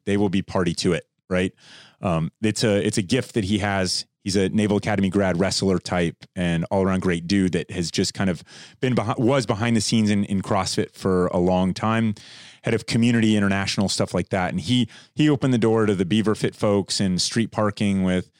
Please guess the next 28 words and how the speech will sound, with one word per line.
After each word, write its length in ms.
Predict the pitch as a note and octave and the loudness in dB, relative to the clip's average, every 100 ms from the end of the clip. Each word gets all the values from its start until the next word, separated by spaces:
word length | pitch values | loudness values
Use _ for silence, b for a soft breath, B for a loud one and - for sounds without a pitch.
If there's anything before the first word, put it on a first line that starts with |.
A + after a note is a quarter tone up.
| B B B B B | B B B B B
with 300 | G#2+ G2+ - - | 0 0 -4 -2
Miranda 480 | G2 G#2+ G#2 G#2+ | 0 2 2 2
and 120 | G2+ G2+ | 2 0
that 160 | G#2 | -4
crew. 360 | - G2+ G2 F#2+ | -2 0 2 2
And, 320 | F#2 F2 F2 - | 2 0 -4 -4
and, 120 | F2 | -4
you 60 | F2 | 0
know, 80 | |
we've 160 | G2+ C3+ | 2 2
known 200 | C#3 C3+ | 2 2
the 100 | A#2+ | 2
Ready 200 | A2+ G#2+ | 2 0
State, 380 | - A2 F#2+ F#2 _ | -2 0 0 -2 _
uh, 280 | G#2 F2+ F2 F2 | -2 0 -2 -4
Kelly 440 | - A2 G#2 G2+ | -2 0 2 4
and, 340 | F#2 F2+ F2+ F#2+ - | 2 2 0 -4 -6
and 480 | G2 E2+ E2 E2 - - G#2 | -2 0 0 -4 -8 -20 -6
Juliet 420 | A2 G2+ G2 - | 0 2 2 -2
for, 380 | - F#2+ F2+ - | -2 0 0 -2
for 140 | - | -2
a 60 | F#2 | 0
while. 220 | F2+ F2 | 2 2
I 80 | F2+ | 0
stopped 340 | - F#2+ - | -2 -4 -2
into 240 | G2 F2+ F2+ | -2 0 0
his, 380 | F2+ F2 D#2+ E2+ | 2 0 0 -2
uh, 300 | D#2+ D#2 | -2 -4